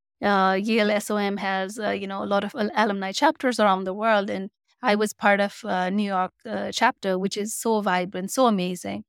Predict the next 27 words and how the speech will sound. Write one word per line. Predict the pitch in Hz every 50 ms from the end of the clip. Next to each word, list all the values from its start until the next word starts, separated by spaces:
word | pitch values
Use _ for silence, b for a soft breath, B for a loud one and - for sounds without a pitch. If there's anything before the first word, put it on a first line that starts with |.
| _ _ _ _ _ _ _ _ _ _ _ -
And, | 254 262 277 285 277 269 262 -
uh, | - -
you | - 277 294 285 277
know, | 269 262 254 240 247 - -
I'm | - 247
sure | 254 - - 440 330
you've | 240 214 247 339 285
experienced | 262 226 - - - 214 208 202 190 196 185 -
it | 196 185 -
as | 180 185 190 -
well. | 202 190 190 190 190 - b b b b
When | - 208 208 240
you're | 247 254 262 254
part | - - 233 233 240 262
of, | 262 240 233 233 220 - - - -
uh, | 190 180 190 196
a | 202
university, | 202 196 220 226 262 285 277 220 202 214 - - - 208 202
you | 196 196 208 214 208
can | - 226 214 214
always | 208 220 233 254 254 254 262 247 233 220
reach | 214 196 202 -
out | 208 196 196 - -
to | - 202
an | 190 190 185
alumni | 185 196 202 196 196 190 185 175 170 175
for, | 175 - - 214 196 196 196 190 196 214 208